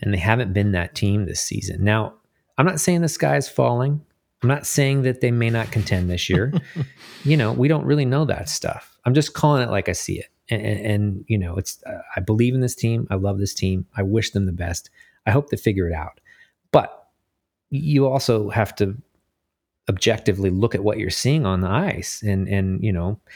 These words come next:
Speaker 1: as fans, we're gonna look at that. We're gonna analyze it. And that's what I see. I see a team that has lost something, and maybe they'll find it. Sometimes teams go through that and they figure it out, right? Um,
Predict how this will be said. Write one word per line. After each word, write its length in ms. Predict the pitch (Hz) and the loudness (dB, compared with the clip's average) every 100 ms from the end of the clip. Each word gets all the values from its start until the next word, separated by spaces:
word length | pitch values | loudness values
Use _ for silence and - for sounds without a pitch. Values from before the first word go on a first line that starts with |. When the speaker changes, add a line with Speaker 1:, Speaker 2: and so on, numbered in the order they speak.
| - - | -4 0
Speaker 1:
as 160 | 98 | 0
fans, 400 | - 95 117 113 | 0 0 2 0
we're 80 | 101 | 0
gonna 140 | 87 80 | 0 0
look 180 | 85 | -2
at 80 | - | -2
that. 180 | 90 123 | 0 0
We're 80 | 107 | 0
gonna 160 | 87 | -2
analyze 500 | 82 80 92 87 95 | -2 -2 -2 0 0
it. 140 | 123 98 | 0 -2
And 180 | 95 87 | -2 0
that's 280 | 104 - | 0 0
what 200 | 107 87 | 0 0
I 180 | 87 87 | 0 -2
see. 440 | 85 - 87 78 - - - - - _ - | -4 -4 -4 -4 -12 -18 -18 -16 -18 _ 0
I 80 | 110 | 0
see 240 | - 110 | 2 0
a 40 | 104 | 0
team 420 | - 104 95 92 | 0 2 2 0
that 320 | 90 85 82 _ - | 0 -2 -4 _ -8
has 300 | - 92 90 | -2 -2 0
lost 340 | 90 98 - | 0 0 -2
something, 600 | - 120 113 156 175 180 104 | -2 0 0 0 0 0 0
and 260 | 98 95 | 0 2
maybe 200 | 98 127 | 2 2
they'll 80 | 175 | 2
find 280 | - 208 196 | 0 -2 -2
it. 140 | - | -2
Sometimes 380 | 135 135 175 151 | 0 2 2 0
teams 260 | - 127 110 | 0 0 2
go 180 | 117 | 0
through 200 | 95 113 | 0 0
that 300 | 131 151 175 - | 2 0 -2 -2
and 180 | 101 95 | -2 0
they 180 | 95 | 0
figure 340 | 92 123 101 85 | 0 -2 0 0
it 80 | 98 | -2
out, 400 | 117 - - - _ _ _ _ _ | -4 -8 -18 -20 _ _ _ _ _
right? 300 | 87 82 - - _ | -4 -2 -2 -6 _
Um, 560 | 98 95 90 87 85 | -4 0 0 -2 -4